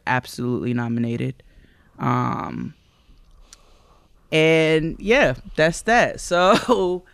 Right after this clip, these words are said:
<laughs> uh, Chadwick Boseman was nominated for his role in, uh, was he, he was in Ma Rain, right?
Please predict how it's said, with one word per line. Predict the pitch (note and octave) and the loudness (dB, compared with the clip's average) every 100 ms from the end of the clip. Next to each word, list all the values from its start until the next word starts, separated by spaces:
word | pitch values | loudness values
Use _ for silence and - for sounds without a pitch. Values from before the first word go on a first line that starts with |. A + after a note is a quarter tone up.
| _ | _
<laughs> | _ - | _ -2
uh, | E3 D3+ C3+ - - - | 2 2 0 -6 -10 0
Chadwick | F#3 E3+ F3 E3 | 2 2 -2 0
Boseman | D#3 D#3 D#3+ D3+ D3+ - - _ _ | 2 2 0 -2 -4 -6 -16 _ _
was | C#3 C3+ | -10 -4
nominated | D3 D3 C#3+ C#3+ C#3+ | -4 -2 -4 -4 -6
for | C#3 | -6
his | C3+ C#3 | -6 -6
role | C3 C3+ C3+ C3 C3 - | -6 -2 -2 -2 -4 -6
in, | B2 B2+ B2 | -8 -6 -6
uh, | A#2+ A2+ G#2+ B2+ _ _ _ _ _ _ _ | -8 -10 -14 -16 _ _ _ _ _ _ _
was | F3+ | -8
he, | G3+ G3+ | -6 -4
he | E3+ | -4
was | G3 F#3+ | -4 -4
in | E3 | -2
Ma | D3 | -2
Rain, | C#3 C3+ A#2+ B2+ - | -2 -4 -6 -10 -10
right? | B2+ C3+ | -8 -8